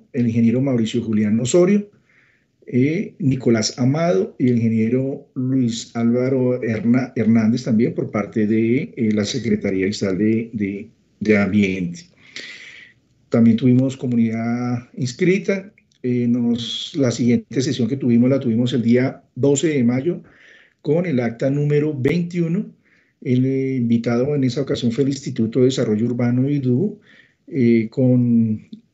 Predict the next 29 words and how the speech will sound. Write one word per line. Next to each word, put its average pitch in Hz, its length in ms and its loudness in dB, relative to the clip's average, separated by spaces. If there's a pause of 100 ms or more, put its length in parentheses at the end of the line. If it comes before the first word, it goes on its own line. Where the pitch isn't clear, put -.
(180)
solicitando 120 720 0
un 135 80 2
informe 139 380 0
detallado 156 540 -2
sobre 151 280 0
la 120 120 2
intervención 113 600 0
a 120 60 2
la 143 100 0
avenida 117 560 0
Carrera 110 380 0
sesenta 160 540 -2
y 151 80 6
ocho, 147 260 2 (400)
sobre 123 320 4
la 113 140 0
tala 143 480 -2 (180)
y 123 320 4
retiro 117 440 2
de 147 160 2
cuerpos 123 440 -2
arbóreos, 143 540 -2 (420)
donde 127 240 -2
nos 120 140 -2
acompañó 113 420 -2
el 113 40 -4
doctor 127 420 0
Isaac 110 340 -4
Sánchez 151 560 -4